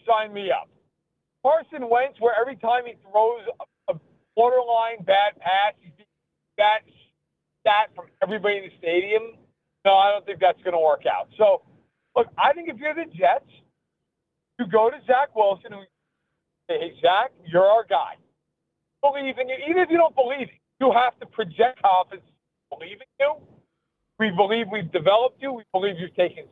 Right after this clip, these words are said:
steps. And we're, we're asking you to go out and make throws, the occasional intermediate throw. We're gonna run the heck out of the ball.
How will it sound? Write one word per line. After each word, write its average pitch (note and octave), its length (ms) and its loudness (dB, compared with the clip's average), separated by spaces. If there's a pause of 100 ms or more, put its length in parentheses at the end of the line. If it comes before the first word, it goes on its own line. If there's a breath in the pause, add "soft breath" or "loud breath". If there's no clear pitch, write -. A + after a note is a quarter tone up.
steps. A#3 340 0 (520)
And G3 80 2
we're, A3+ 120 4 (100)
we're F#3+ 240 0
asking C4 560 -2
you B3+ 100 -6
to A3 160 -10
go A#3+ 220 4
out A3 240 0 (640)
and F#3+ 100 -10
make E3+ 180 -4 (800)
throws, C#4 480 2 (540)
the G#3 80 0
occasional A#3+ 1080 0
intermediate C#4 560 -6
throw. G#3 500 0 (540)
We're G#3+ 100 0
gonna G#3 220 2
run G3 360 0
the C4+ 140 0
heck B3+ 200 0
out C#4+ 200 2
of C#4+ 120 -8
the - 40 -20
ball. A#3+ 420 0